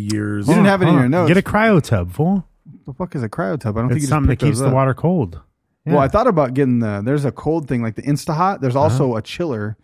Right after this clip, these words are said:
Speaker 3: Yeah.
Speaker 2: that people use for, like, ponds or plants or something. And I thought about building a horse trough that has a
Speaker 3: Yep,
Speaker 2: chiller in it
Speaker 3: there
Speaker 2: like
Speaker 3: you
Speaker 2: that.
Speaker 3: go. That's what I'm talking
Speaker 2: Uh,
Speaker 3: about
Speaker 1: Yeah.
Speaker 3: right there. Cryo tub.
Speaker 2: Yeah, I can make
Speaker 3: Dot
Speaker 2: it.
Speaker 3: com.
Speaker 1: Yep.
Speaker 2: Um,
Speaker 3: They have those?
Speaker 2: <laughs> I don't know.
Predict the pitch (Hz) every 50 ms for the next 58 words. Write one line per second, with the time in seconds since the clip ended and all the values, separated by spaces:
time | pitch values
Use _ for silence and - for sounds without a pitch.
0 | _ - 127 143 151 135 113 117 - 151 147 123 135 131 135 135 127 - - 117
1 | 110 104 101 104 _ _ - - - 120 131 139 139 123 117 107 104 - - 123
2 | 120 131 156 - - 170 - - 185 175 165 196 196 190 - _ - _ - 131
3 | 131 131 185 196 196 165 131 120 123 143 147 143 123 107 95 - - 147 156 143
4 | - - - 110 101 101 104 - - 113 123 131 120 107 98 95 92 95 113 139
5 | 143 151 151 160 - - - 95 98 - - 131 160 170 160 147 127 - _ _
6 | - 98 95 - 120 113 110 147 - 107 - - 107 107 120 117 113 110 120 113
7 | 104 95 90 - - - 147 143 127 101 - 110 101 90 82 76 - _ _ -
8 | 113 104 95 95 - _ - - 117 120 117 113 120 113 104 107 135 127 104 87
9 | 85 - - 127 - - _ - 95 92 98 131 - _ _ _ - 139 131 127
10 | 120 113 110 107 107 101 104 113 107 95 98 113 120 123 139 147 160 - - -
11 | - - 180 - - - - - 120 113 117 117 120 117